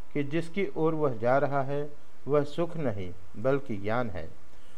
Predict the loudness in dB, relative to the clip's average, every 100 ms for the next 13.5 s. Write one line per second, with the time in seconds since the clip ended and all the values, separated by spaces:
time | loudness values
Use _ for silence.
0 | -2 0 2 2 0 0 2 4 4 2
1 | 0 0 0 0 2 0 0 0 0 2
2 | 0 0 -2 -2 -2 -2 0 -2 -2 -4
3 | -2 -2 -4 -2 0 2 2 0 0 0
4 | 0 0 -2 2 2 2 0 0 0 0
5 | 0 0 0 0 0 -2 0 0 0 -2
6 | -2 -2 0 0 0 -2 0 0 0 0
7 | 0 0 0 -2 -2 -2 -2 -2 -2 0
8 | 2 2 0 2 4 2 2 -2 0 0
9 | 2 0 0 -2 0 0 2 2 0 0
10 | 0 0 0 0 0 2 2 2 0 0
11 | 0 0 -2 -2 -2 -2 0 0 0 0
12 | 0 0 0 2 0 0 0 0 0 0
13 | 0 4 2 2 0